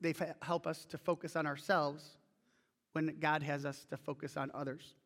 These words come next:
As we said, praying this prayer was not gonna be an easy feat. It would take courage. But praying this prayer, prayer would also have the ability to change our lives forever.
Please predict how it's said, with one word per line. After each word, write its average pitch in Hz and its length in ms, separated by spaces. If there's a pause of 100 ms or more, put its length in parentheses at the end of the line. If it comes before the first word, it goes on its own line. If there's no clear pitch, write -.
(1300)
As 220 220
we 247 80
said, 226 320
praying 233 280
this 233 140
prayer 226 380 (480)
was 185 180
not 202 260
gonna 208 180
be 202 180
an 196 100
easy 190 340
feat. - 380 (1120)
It 190 100
would 202 140
take 185 240
courage. 165 500 (920)
But 180 160
praying 202 320
this 202 160
prayer, 190 480
prayer 202 340 (640)
would 175 140
also 180 320
have 170 220
the 160 100
ability 170 400 (100)
to 160 80
change 160 340
our 151 120
lives 147 380
forever. 139 420